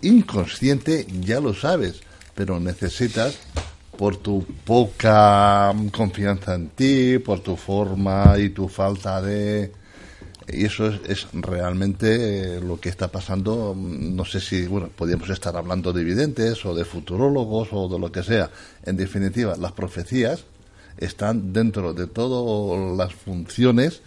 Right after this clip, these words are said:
eh, de que en un momento determinado, más pronto o más tarde, vivamos ahora o dentro de doscientos años,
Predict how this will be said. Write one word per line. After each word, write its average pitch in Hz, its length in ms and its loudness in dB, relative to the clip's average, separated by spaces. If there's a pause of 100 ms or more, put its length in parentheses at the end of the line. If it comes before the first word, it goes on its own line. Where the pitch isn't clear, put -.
(500)
eh, 98 380 0
de 92 400 -2
que 101 300 0
en 107 220 2
un 127 100 4
momento 123 320 4
determinado, 107 480 2
más 107 160 2
pronto 101 360 -2
o 98 40 -2
más 101 180 0
tarde, 90 300 -4
vivamos 101 540 0
ahora 87 340 2
o 87 220 -2
dentro 107 280 -2
de 104 120 2
doscientos 98 560 -4
años, 120 300 0